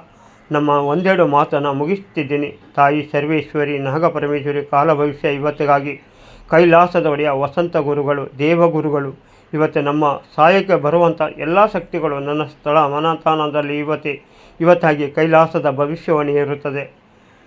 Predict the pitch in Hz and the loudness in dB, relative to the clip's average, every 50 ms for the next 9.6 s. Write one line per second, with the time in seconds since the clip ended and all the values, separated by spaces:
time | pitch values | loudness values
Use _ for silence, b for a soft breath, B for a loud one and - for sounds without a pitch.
0 | b b b b b - 151 160 165 175 190 214 226 233 233 226 208 175 165 165 | b b b b b -2 4 6 6 8 8 6 6 4 2 2 4 4 6 6
1 | 170 180 202 214 220 214 214 208 208 190 170 156 151 160 185 214 233 233 - 170 | 6 6 4 2 2 2 2 2 2 2 2 2 2 4 4 2 0 -2 0 0
2 | 165 165 160 175 170 165 156 156 151 151 147 143 151 147 143 147 165 185 175 156 | 0 2 2 2 2 2 0 0 0 -2 -2 -2 -2 -4 -4 -4 -6 -4 0 2
3 | 151 160 190 220 220 196 180 180 180 170 165 160 151 151 147 147 147 147 147 147 | 4 4 4 4 2 -2 -2 -4 -2 -2 -2 -2 -2 0 -2 0 0 -2 -2 -2
4 | 147 147 143 175 175 160 147 135 147 151 165 190 220 226 214 196 190 190 - 160 | -2 -4 -2 -2 -2 -4 -2 -2 0 0 2 4 4 4 4 2 -2 -4 -4 -2
5 | 156 160 170 156 139 143 139 151 139 143 147 139 135 143 135 - - 147 131 143 | 0 0 0 -2 -2 -4 -6 -6 -4 -4 -4 -4 -6 -6 -8 -8 -10 -10 -8 -8
6 | 143 135 - - 147 139 139 135 - - - _ - 143 143 143 147 170 185 208 | -10 -10 -8 -6 -6 -6 -6 -8 -12 -14 -20 _ -4 -2 0 2 4 4 4 4
7 | 214 196 165 135 135 139 160 180 190 214 226 220 220 202 185 175 180 - 196 196 | 4 4 4 4 4 4 2 2 4 4 4 4 4 2 0 -4 -2 0 0 2
8 | 196 196 180 170 165 170 180 175 190 208 190 170 151 165 160 147 135 143 143 156 | 2 2 0 0 0 0 -2 0 0 0 0 0 2 2 2 2 0 -2 -4 -4
9 | 147 135 147 135 131 131 - - 143 147 - | -4 -4 -6 -6 -8 -8 -10 -10 -12 -14 -14